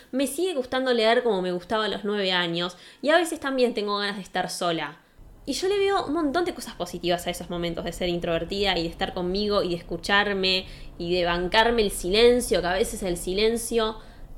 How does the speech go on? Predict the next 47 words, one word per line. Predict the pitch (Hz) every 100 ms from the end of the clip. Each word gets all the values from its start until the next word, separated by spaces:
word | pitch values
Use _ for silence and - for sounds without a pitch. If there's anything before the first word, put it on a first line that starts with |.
| -
es | 330 262
doloroso. | 202 175 185 180 - 180 165 165 - - 220
Porque | - 226
me | 285
hizo | 302
darme | 311 269
cuenta | 233 190
que | 185
para | 185 202 220
mí | 240 202 - _ _ _ -
estar | 247 302 302 -
sola | - 269 208 190 -
es | 294 294 - _
escucharme. | 170 - 170 - 170 151 - _ -
Pero | 190
a |
veces | 202 254
también | 233 196 233
necesito | 254 180 - 233 196
salir | 185 190 208
de |
esa | 202 190
zona | - 202
de | 202
confort | 190 - 202 214
para | 185 170
hacer | 185
otras | 180 - -
cosas. | 165 165 - - -
Y | 202
hubo | 220 233
algo | 226
que | 220
me | 190
pasó | 180 180
en | 202
estos | 208 175
dos | 190 180
meses | 196 190 196
que | - 160 143 _ _ _ _
fue | -
como | 185 185 170 156 - -
el | 175 170
boom, | 175 180 185 202 - _ -
que | - 170
dije, | 165 - 185 - -
"Wow, | 175 180 175 180 202